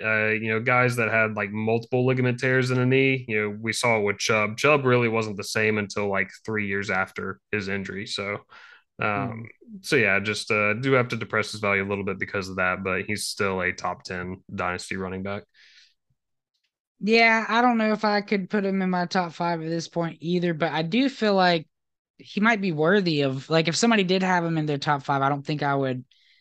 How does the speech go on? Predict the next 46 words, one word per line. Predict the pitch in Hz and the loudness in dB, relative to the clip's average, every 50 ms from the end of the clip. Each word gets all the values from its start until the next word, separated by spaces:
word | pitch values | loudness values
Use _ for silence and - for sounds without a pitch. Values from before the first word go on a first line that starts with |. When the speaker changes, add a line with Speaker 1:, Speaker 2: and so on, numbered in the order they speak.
| _ _ _ _ _ _ _ _ _ _ - | _ _ _ _ _ _ _ _ _ _ -4
Speaker 2:
um, | - 123 120 120 117 113 113 113 107 - - - _ _ _ _ _ _ _ _ _ _ _ _ | 0 0 2 2 0 0 -2 -4 -6 -8 -12 -18 _ _ _ _ _ _ _ _ _ _ _ _
you | - 139 123 | -6 -6 -4
know, | 117 110 - _ _ _ _ - | -6 -6 -10 _ _ _ _ -10
scoff | - - - - 160 147 143 147 139 | -8 -6 -4 0 2 2 2 2 0
at | 139 117 110 117 | 0 0 0 0
it | 117 117 - | -2 -2 -2
or | 127 131 127 | -2 0 0
anything. | 127 120 120 113 - - 120 131 | 0 0 -2 -4 -4 -4 -2 -2
I | 127 127 123 | 0 0 0
just | 117 113 113 110 | 2 0 0 0
Speaker 1:
Yeah. | - 139 | 0 -2
Speaker 2:
think, | 131 127 - - | -2 -2 -2 -2
you | 135 | -2
know, | 127 123 120 120 117 120 - - | 0 0 0 -2 -2 -2 -4 -4
uh, | 127 127 | -4 -4
it's | 127 117 - | -4 -4 -4
kind | - - 160 151 | -2 0 0 2
of | 151 | 2
been | 147 147 143 | 0 0 0
out | 135 131 143 147 143 | 0 0 0 0 0
of | 139 | 0
sight, | - - 151 143 143 123 | 0 0 0 0 0 0
out | 131 139 131 | 0 0 0
of | 131 | 0
mind. | 135 139 143 143 139 135 123 | 2 2 2 2 2 0 0
Obviously, | 117 143 147 147 143 143 143 - 151 143 | 2 2 2 2 2 0 -2 -2 -2 -2
with | 139 139 | -2 -2
this | 135 131 - - | -2 -4 -4 -2
next | 143 135 127 - | -2 -2 -2 -4
class | - - 139 131 131 | -4 -2 -2 -2 -2
coming | - - 139 131 127 | -2 -4 -4 -2 -2
in, | 127 127 123 | -2 -2 -2
definitely | 123 135 135 131 - 143 135 131 | 0 0 -2 -2 -2 -2 -2 -2
Bijan's | 123 131 131 127 117 131 127 127 120 113 | -2 -2 -2 -2 -2 -2 -2 -2 -2 -2
gonna | 127 123 123 | -4 -4 -2
be | 123 123 123 123 | -2 -2 -2 -2
ahead | 123 123 131 131 | -2 -2 -2 -2
of | 127 127 123 120 | -2 -2 -2 -2
him. | 123 123 123 123 - _ _ _ _ _ | -2 -2 -2 -4 -6 _ _ _ _ _
For | - 135 | -6 -4
me, | 131 139 139 135 | 0 0 2 0
uh, | 131 127 135 135 127 127 | 0 0 0 0 0 0
Jahmyr | 127 117 123 127 123 120 113 | 0 -2 -2 -2 -2 -2 -2
Gibbs | 117 135 135 131 123 127 - | -2 -2 -2 -2 -2 -4 -6
definitely, | - 135 123 123 - 131 127 127 127 123 120 120 | -4 -2 -2 -2 -4 -4 -4 -4 -2 -2 -2 -2
uh, | 117 117 117 117 117 | -2 -2 -2 -2 -4